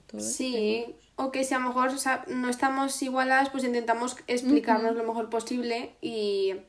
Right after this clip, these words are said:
Speaker 2: que
Speaker 1: Sí,
Speaker 2: entendernos,
Speaker 1: además
Speaker 2: por así
Speaker 1: pienso en
Speaker 2: decirlo.
Speaker 1: nosotras en primero de carrera, cuando, pues, quedamos y tal y
Speaker 2: Mm.
Speaker 1: cual, y pienso en nosotras ahora y ¡buah! ¡Qué up-, u-,
Speaker 2: Sí.
Speaker 1: upgre-, up-,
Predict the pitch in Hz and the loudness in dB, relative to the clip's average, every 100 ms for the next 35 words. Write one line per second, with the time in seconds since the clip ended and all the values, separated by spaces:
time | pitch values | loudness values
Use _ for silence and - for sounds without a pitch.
0 | - _ _ _ - 262 233 226 220 214 | -20 _ _ _ -6 0 2 4 2 2
1 | 208 202 208 - - 220 214 214 214 208 | 2 2 -2 -8 -8 -4 0 0 0 0
2 | 196 226 220 233 - 254 247 233 269 277 | -2 -2 -4 -6 -4 -2 -2 0 0 0
3 | 330 262 262 240 247 226 220 226 220 220 | -2 -2 -2 -2 -4 -4 -8 -8 -8 -6
4 | 220 214 214 208 208 208 - 247 _ _ | -8 -8 -10 -10 -10 -10 -12 -16 _ _
5 | _ - 220 214 208 208 - 208 202 - | _ -10 -8 -6 -8 -10 -8 -8 -10 -16
6 | _ - 214 202 208 214 214 196 214 202 | _ -8 -6 -4 -6 -8 -10 -8 -8 -10
7 | - 214 - - 214 220 214 226 226 226 | -10 -12 -12 -10 -10 -8 -6 -4 -4 -4
8 | 226 220 202 202 262 - 220 190 196 208 | -6 -4 -2 -2 -4 -6 -8 -6 -2 0
9 | 208 214 226 311 - _ - _ _ _ | 0 -2 -4 -8 -10 _ -20 _ _ _
10 | 233 247 285 285 240 202 202 - 240 226 | -2 -2 -2 -6 -6 -6 -10 -10 -10 -10
11 | 214 - 240 208 214 - 214 | -10 -8 -4 -2 -4 -6 -12